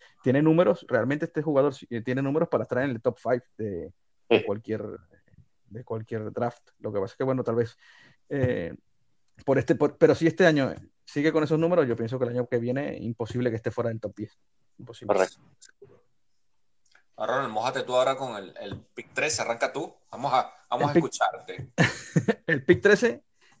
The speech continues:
Speaker 1: eh, el que dijo, el, el que ya lo dijo Eduard, Juan Soto, para mí es el pick trece. Por lo mismo, por todo lo mismo que ya dijiste tú, Eduard. Po-, poco más puedo agregar a, a que este muchacho no tiene techo. Lo que sí, por aquí, que tengo algún número interesante, es que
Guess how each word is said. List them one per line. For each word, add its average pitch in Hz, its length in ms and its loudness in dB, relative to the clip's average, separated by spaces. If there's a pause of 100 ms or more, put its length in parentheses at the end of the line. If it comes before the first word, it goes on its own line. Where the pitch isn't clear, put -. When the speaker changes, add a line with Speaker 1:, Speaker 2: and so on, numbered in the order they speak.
Speaker 1:
eh, 131 440 6
el 135 120 2
que 147 100 6
dijo, 156 260 8
el, 139 340 4
el 135 140 0
que 135 80 2
ya 143 100 6
lo 160 60 8
dijo 156 160 6
Eduard, 123 280 4 (160)
Juan 151 180 4
Soto, - 300 2 (140)
para 110 180 -6
mí 120 120 -4
es 113 60 -2
el 123 120 -2
pick 117 140 -10
trece. 104 320 -8 (500)
Por 127 140 4
lo 127 100 4
mismo, 135 280 4
por 127 140 -2
todo 143 120 6
lo 143 80 6
mismo 139 220 2
que 131 80 4
ya 127 80 6
dijiste 120 300 0
tú, 113 120 -2
Eduard. 110 180 -2
Po-, 131 140 -4
poco 139 300 0
más 135 160 0
puedo 143 160 4
agregar 123 300 2
a, 135 140 2 (260)
a 120 120 -2
que - 60 -6
este 120 160 -2
muchacho 135 300 -4
no 131 100 -2
tiene 135 180 -4
techo. 131 340 -8 (440)
Lo 139 200 2
que 135 120 0
sí, 165 340 -2 (500)
por 151 200 0
aquí, 143 200 2
que 147 140 -2
tengo 143 300 0
algún 151 480 -2
número 156 340 0
interesante, 147 640 -4
es 139 140 -8
que 147 320 -4